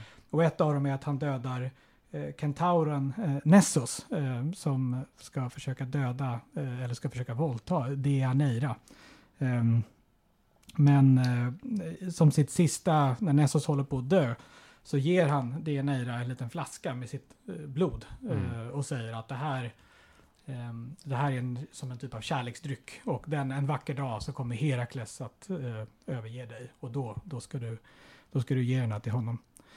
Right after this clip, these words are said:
Speaker 1: Och sen dramat börjar långt senare, och då har allt det här hänt då, så att Deianeira står, He-, Herakles har kommit hem igen från sina fälttåg ute i världen, men så hör hon att han har blivit förälskad i en annan,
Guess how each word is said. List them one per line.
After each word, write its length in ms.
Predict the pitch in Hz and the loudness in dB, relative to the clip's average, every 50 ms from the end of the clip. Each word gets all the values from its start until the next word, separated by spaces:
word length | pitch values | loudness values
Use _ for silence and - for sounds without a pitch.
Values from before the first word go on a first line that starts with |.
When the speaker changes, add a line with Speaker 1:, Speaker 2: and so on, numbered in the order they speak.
| - - - - - _ _ _ _ _ | -20 -20 -20 -20 -20 _ _ _ _ _
Speaker 1:
Och 100 | 160 - | 4 8
sen 180 | 180 165 156 | 8 8 10
dramat 340 | 143 165 165 160 156 156 147 | 12 12 12 12 10 8 4
börjar 220 | 143 151 139 131 131 | 4 2 2 2 4
långt 260 | 139 135 131 127 - | 4 4 4 4 2
senare, 440 | - 156 127 120 123 127 131 135 135 135 - | 2 0 2 2 2 0 0 0 -2 -2 0
och 140 | 233 156 | 0 4
då 100 | 143 156 | 4 4
har 80 | 151 160 | 6 6
allt 220 | 170 165 156 143 | 6 6 4 4
det 60 | - 147 | 0 -4
här 80 | 143 | -2
hänt 340 | 131 139 190 160 123 113 - | 0 0 0 -2 -2 -6 -10
då, 160 | - 139 135 | -10 -10 -10
så 160 | - - 147 | -8 -6 -8
att 120 | 135 131 135 | -8 -6 -6
Deianeira 520 | 143 135 135 139 147 143 139 135 139 139 | -6 -4 -4 -4 -2 -2 -2 -2 -4 -4
står, 360 | - - - 185 180 175 175 | -4 0 2 4 4 4 4
He-, 320 | 151 123 160 165 160 170 - - | 4 2 2 0 0 -2 -2 -4
Herakles 340 | 170 147 139 135 - 139 - | -4 -4 -4 -4 -6 -8 -8
har 60 | 131 | -10
kommit 240 | - - 139 131 123 | -10 -10 -10 -8 -2
hem 220 | 160 190 180 170 175 | 0 2 2 4 4
igen 300 | 165 160 156 156 156 143 - | 4 2 2 0 -2 -4 -6
från 320 | - - 139 123 120 120 | -8 -6 -6 -4 -6 -8
sina 240 | - - 135 117 113 | -8 -10 -10 -10 -6
fälttåg 520 | - 147 139 127 120 - - 156 135 123 | -4 -2 -2 -2 -4 -2 0 0 0 2
ute 280 | 127 123 120 - - 135 | 0 -2 -4 -4 -6 -8
i 220 | 120 117 113 131 185 - | -6 -6 -8 -8 -10 -8
världen, 480 | 208 151 151 151 151 143 147 143 143 139 - - - - - _ _ | -6 -2 -2 0 0 2 2 2 2 0 -2 -10 -20 -20 -20 _ _
men 120 | - 135 123 | 0 2 4
så 80 | 165 | 4
hör 280 | 127 143 156 147 139 135 | 6 6 6 6 6 4
hon 120 | 127 123 | 2 0
att 120 | 120 - - | -4 -8 -10
han 160 | 131 120 117 | -10 -10 -10
har 200 | 117 113 110 110 | -10 -10 -10 -8
blivit 320 | 131 180 175 139 120 120 - | -8 -8 -6 -6 -8 -8 -8
förälskad 460 | 143 131 127 123 120 - - 117 123 | -8 -8 -8 -8 -10 -12 -14 -12 -12
i 20 | |
en 100 | 117 120 | -8 -6
annan, 400 | 131 131 120 123 135 135 135 139 | -6 -4 -4 -2 0 0 0 0